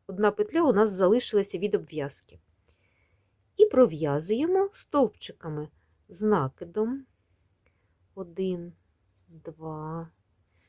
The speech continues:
три,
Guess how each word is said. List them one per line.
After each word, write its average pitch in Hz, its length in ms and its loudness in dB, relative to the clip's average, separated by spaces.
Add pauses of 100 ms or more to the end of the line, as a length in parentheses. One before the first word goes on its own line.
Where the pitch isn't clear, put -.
(4000)
три, 170 800 -4